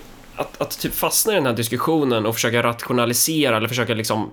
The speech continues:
ta ner det hela på jorden och dissekera vad, hur, hur det ser ut, till exempel med så här statistiken att,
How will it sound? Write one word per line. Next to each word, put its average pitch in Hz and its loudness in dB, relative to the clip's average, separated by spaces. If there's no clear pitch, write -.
ta - -4
ner 143 2
det 123 0
hela 113 0
på 120 -2
jorden 120 0
och 104 -4
dissekera 113 0
vad, 104 -2
hur, 123 -4
hur 120 0
det 120 -2
ser 165 0
ut, 147 2
till 113 -4
exempel 110 0
med 104 0
så 104 -2
här 104 -2
statistiken 113 -2
att, - -4